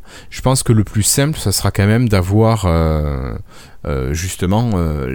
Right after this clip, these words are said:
la version, euh, l'application, euh, V L C.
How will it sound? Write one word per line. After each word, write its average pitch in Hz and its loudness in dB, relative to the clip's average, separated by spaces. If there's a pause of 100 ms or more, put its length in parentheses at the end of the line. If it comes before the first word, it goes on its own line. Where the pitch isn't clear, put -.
(120)
la 95 2
version, 104 0
euh, 67 -4
l'application, 117 2
euh, 95 4
V 95 2
L 90 2
C. 131 0